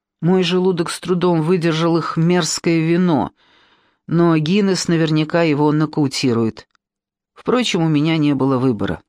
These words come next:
О том, чтобы капризничать с этим типом, не могло быть и речи. «За что выпьем?» поинтересовалась я.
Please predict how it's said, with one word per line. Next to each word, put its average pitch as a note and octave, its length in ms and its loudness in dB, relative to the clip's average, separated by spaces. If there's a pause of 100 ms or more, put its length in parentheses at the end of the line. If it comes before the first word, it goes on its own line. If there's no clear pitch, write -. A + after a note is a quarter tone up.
(760)
О D3 100 -4
том, A#3+ 180 0
чтобы F3+ 400 0
капризничать G#3 880 -2
с - 100 -4
этим F3+ 280 0
типом, F3+ 420 -2
не D#3+ 80 0
могло D#3 340 0
быть D#3 260 -2
и D3 80 2
речи. B2+ 420 -2 (720)
«За E3 300 0
что C4 260 -2
выпьем?» G#3+ 480 0
поинтересовалась G3 1000 0
я. F3+ 300 0